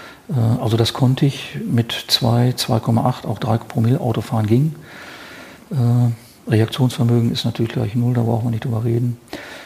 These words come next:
Und dann hat die Polizei an der Tür geklingelt, äh, und meine Frau hat aufgemacht. Da lag ich schon im Bett. Und das war für Ute einmal wie so ein Befreiungsschlag,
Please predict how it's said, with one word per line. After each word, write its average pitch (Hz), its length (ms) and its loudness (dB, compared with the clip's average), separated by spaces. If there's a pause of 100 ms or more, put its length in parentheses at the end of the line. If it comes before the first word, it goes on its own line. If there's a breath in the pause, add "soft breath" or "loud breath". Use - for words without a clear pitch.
(260 loud breath)
Und 127 220 0
dann 117 120 4
hat 117 100 2
die 127 60 2
Polizei 120 380 2
an 131 140 4
der 127 100 2
Tür 131 160 0
geklingelt, 127 600 0
äh, - 20 -2
und 123 340 2
meine 113 220 2
Frau 110 220 -2
hat 113 80 0
aufgemacht. 107 580 -6 (600)
Da 113 100 0
lag 120 160 0
ich 117 80 0
schon 117 120 0
im 113 100 0
Bett. 135 220 0 (1000 loud breath)
Und 123 300 0
das 123 160 -2
war 120 420 4 (640)
für - 140 -4
Ute 139 320 0
einmal 123 280 2
wie 120 80 4
so 120 140 0
ein 113 100 2
Befreiungsschlag, 135 880 0